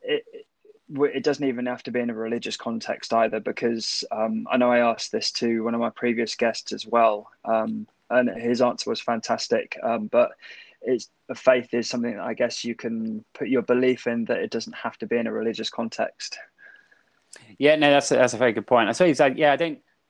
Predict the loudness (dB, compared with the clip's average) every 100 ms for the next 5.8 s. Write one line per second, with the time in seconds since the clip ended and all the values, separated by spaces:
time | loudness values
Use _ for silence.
0 | _ _ -20 -6 -2 -2 -2 -2 -2 -2
1 | -4 -8 -8 -6 -6 -8 -10 -10 -12 -18
2 | -20 _ -14 -10 -10 -12 -12 -12 -12 -14
3 | -14 -14 -14 -10 -8 -10 -10 -12 -12 _
4 | _ _ _ -6 -6 -4 -6 -4 -6 -8
5 | -8 -8 -8 -10 -8 -10 -6 -8